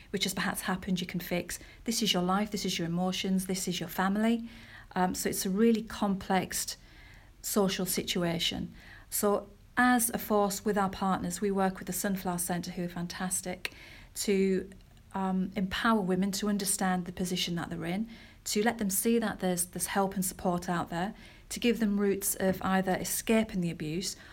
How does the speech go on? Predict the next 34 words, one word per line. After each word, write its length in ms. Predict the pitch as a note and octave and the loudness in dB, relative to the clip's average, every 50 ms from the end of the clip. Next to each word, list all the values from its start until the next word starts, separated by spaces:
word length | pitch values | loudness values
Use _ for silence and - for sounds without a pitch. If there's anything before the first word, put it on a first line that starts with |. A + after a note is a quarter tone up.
| - - - - - | -20 -20 -20 -4 0
or 100 | G3 F#3+ | 2 4
actually 640 | F#3+ - - - - - G3 F#3+ F#3+ F#3 F#3 F#3 - - - - - - - | 4 4 2 0 0 2 2 4 4 2 2 0 -6 -14 -20 -20 -18 -10 0
working 480 | G#3 G#3+ G#3+ G3 G3 - - F#3+ F#3 | 4 4 4 4 4 2 2 2 2
with 240 | F#3 F#3+ F3+ - - | 2 2 0 -2 -4
them 120 | F3+ E3+ E3+ | -4 -4 -4
to 160 | - - F#3+ | -2 0 2
manage 380 | F#3+ G3 F#3+ F#3 F#3+ F#3 - | 4 4 4 2 0 -2 -2
their 120 | - F3+ F3 | -2 0 0
safety 640 | - - G3 F#3 F#3 F3+ F3+ - - F3+ F3+ F3 - | 2 2 4 4 2 2 0 -2 -2 -2 -2 -2 -4
if 120 | F#3+ F#3 | -6 -4
they 120 | - F3+ F3 | -4 -4 -2
want 180 | F3+ F3+ F3 | -2 -2 -4
to 140 | - - - | 0 2 2
remain 260 | F3+ F3 F3 F3 F3 | 4 4 2 0 0
within 260 | F3 E3+ - F3 F3 F3 | -2 -2 -2 0 0 0
the 80 | F3 | 0
relationships. 720 | F3 E3+ E3+ E3+ E3+ F3 - - - - - - - - - | 0 0 -2 -2 -2 -4 -4 -4 -6 -6 -6 -6 -8 -8 -8
There's 160 | F3 F3 - | -6 0 2
no 120 | A3+ A3+ | 2 4
right 300 | A#3 A#3 A3+ A3+ A3+ - | 6 6 6 4 4 2
or 60 | G#3 | 0
wrong 120 | G3 F#3 F3 | 0 2 2
answers. 480 | E3+ E3 E3 E3 - - F3 F3+ - - - - - - - - - | 0 -2 -2 -4 -4 -4 -4 -4 -4 -8 -10 -16 -18 -20 -8 -2 -2
Every 200 | A3 G#3+ A#3+ A#3 | 0 0 0 -4
case 300 | A#3 - G#3+ G3+ G3 - | -2 -2 -2 -2 0 -2
is 140 | G3 - | -2 -2
unique. 440 | G3+ F#3 F#3 F#3 D#3+ - - - - - - - - - - - - | 0 0 0 0 -2 -4 -8 -12 -16 -20 -20 -20 -20 -20 -20 -12 -12
It, 140 | - - - - | -12 -12 -6 -6
it's 160 | F#3+ F#3+ - | -2 -2 0
just 220 | - G#3+ F#3+ - A3+ | 0 0 0 4 4
not 160 | A3+ A3+ A3+ | 4 4 4
a 40 | - | 0
textbook 580 | - - G#3+ - - - - G3 F#3+ - - - - | -2 -2 -2 -4 -4 -4 -4 -4 -4 -4 -10 -12 -12
offence, 560 | - - - E3 F3+ G3+ - - - - - | -8 -6 -4 -4 -2 -2 -4 -4 -6 -8 -10